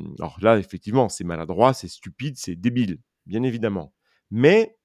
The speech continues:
est-ce que ça ne montre pas, là encore, est-ce que ce n'est pas une preuve supplémentaire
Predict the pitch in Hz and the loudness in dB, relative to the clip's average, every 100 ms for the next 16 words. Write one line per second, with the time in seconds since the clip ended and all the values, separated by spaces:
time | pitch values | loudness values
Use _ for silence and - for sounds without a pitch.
0 | _ _ - - 202 190 147 127 123 117 | _ _ -12 -8 -6 -4 -4 -2 -2 -4
1 | 117 98 147 - _ _ _ - 123 185 | -6 -2 0 0 _ _ _ -6 0 2
2 | 160 123 127 143 190 - _ 101 120 117 | 0 -2 0 0 -2 -8 _ -16 -12 -10
3 | 113 139 123 107 - - 175 104 - - | -6 -4 -2 -4 -8 -4 -4 -6 -14 -14
4 | 165 156 139 127 98 131 180 156 | -8 -2 0 -2 0 0 0 -4